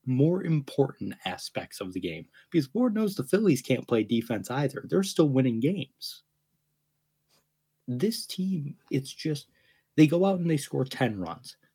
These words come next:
against Baltimore. And it's like, "Great, perfect. We put up a ten spot." They lose by five. They lost by five in a game which they scored ten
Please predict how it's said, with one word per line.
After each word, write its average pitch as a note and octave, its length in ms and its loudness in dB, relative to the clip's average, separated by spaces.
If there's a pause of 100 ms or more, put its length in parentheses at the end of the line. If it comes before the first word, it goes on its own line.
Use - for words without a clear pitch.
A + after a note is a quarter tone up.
(400)
against A2 280 2
Baltimore. - 460 0 (160)
And B2 100 4
it's G#2 140 -2
like, - 160 -6 (160)
"Great, - 460 -4 (480)
perfect. - 480 -2
We A#2+ 260 0 (100)
put D3+ 160 4
up C3 140 2
a B2+ 40 2
ten G2+ 280 -4
spot." - 320 -8 (220)
They A#3+ 180 12
lose E3 540 4
by A2 360 0 (300)
five. - 680 -2 (2000)
They A3+ 140 10
lost C#4 380 0
by C3 220 -6 (240)
five G3 460 -2
in B2+ 120 2
a C3+ 60 4
game C#3 440 2
which C3+ 280 -4
they D3+ 220 4
scored C#3+ 520 -4 (160)
ten F#3+ 600 -2